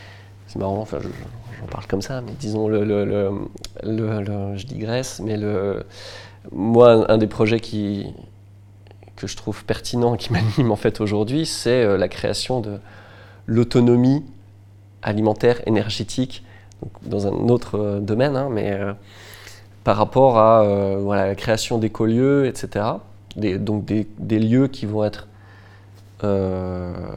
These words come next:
bah, qui vont être économes et autonomes en énergie,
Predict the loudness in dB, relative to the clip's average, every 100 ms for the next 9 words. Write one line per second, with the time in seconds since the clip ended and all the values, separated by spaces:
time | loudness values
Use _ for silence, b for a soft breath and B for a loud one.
0 | -14 -18 -20 -20 -20 -14 -12 -12 -6 -4
1 | -4 -6 -2 0 2 2 -2 -8 -20 -20
2 | -20 -6 -2 -2 0 2 2 0 -4 -12
3 | -2 2 2 2 -2 -2 -2 -2 -4 -6
4 | -6 -8